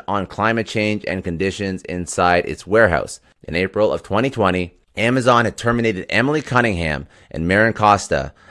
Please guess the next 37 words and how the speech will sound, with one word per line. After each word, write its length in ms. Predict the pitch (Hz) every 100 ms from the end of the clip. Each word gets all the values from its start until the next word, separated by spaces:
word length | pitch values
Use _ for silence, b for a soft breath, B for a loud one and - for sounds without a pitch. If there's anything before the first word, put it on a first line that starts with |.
| B
after 240 | 90 101
they 100 | 101
had 80 | 95
organized 500 | 90 131 139 131 127
a 60 | 92
protest 680 | - 131 165 - 156 151
against 400 | - 85 104 98 -
Amazon's 560 | 101 101 95 92 85
work 280 | 82 104 113
with 160 | 87 - -
oil 280 | 95 95
and 100 | 87
gas 300 | 85 92 98
companies 480 | - 98 101 101 95 - B B
and 160 | - 87
had 100 | 85 -
also 340 | 120 151 170
voiced 360 | 113 110 113 -
their 100 | 101
concerns 600 | 92 - 95 87 85 - b b
against 260 | - 85 78
the 60 |
company's 400 | 90 82 82 78
covid 300 | - 87 85
nineteen 360 | 82 82 87 82
measures 480 | 80 76 80 76 -
at 180 | - 73
its 180 | 73 -
warehouses. 800 | 87 113 170 113 78 - 50 - b b b
The 60 | -
settlement 280 | 104 120 110
between 280 | 82 104
Amazon 520 | 76 107 113 110 110 92
and 220 | 98 101
the 100 | 98
terminated 540 | - 110 120 113 113
employees 800 | 78 92 - 120 143 113 104 95